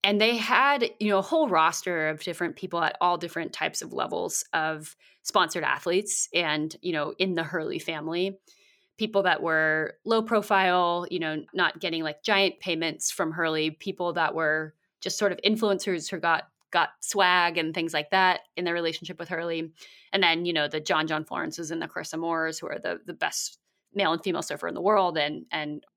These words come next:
are on big, big salaries or big tickets with them. And there was this one guy who clearly stood out to the Hurley team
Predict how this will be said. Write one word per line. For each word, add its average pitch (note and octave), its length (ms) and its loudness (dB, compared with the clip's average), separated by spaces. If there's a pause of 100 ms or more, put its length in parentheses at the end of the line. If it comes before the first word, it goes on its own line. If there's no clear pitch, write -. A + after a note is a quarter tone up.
are F3+ 160 4
on F3 160 4
big, D#3+ 280 2 (200)
big G#3 180 2
salaries E3 480 0
or E3 60 -6
big D#3 200 -8
tickets - 360 -10
with - 160 -12
them. D#3 320 -6 (1160)
And G#3+ 140 4
there G#3+ 80 4
was G#3+ 120 2
this A#3 140 -4
one E4 260 6
guy E3 580 4 (960)
who F#3 440 2 (200)
clearly B3+ 440 4
stood F3+ 220 0
out D3 220 -2 (180)
to - 140 -8
the D#3 80 -4
Hurley D#3 420 -4
team G3 400 -2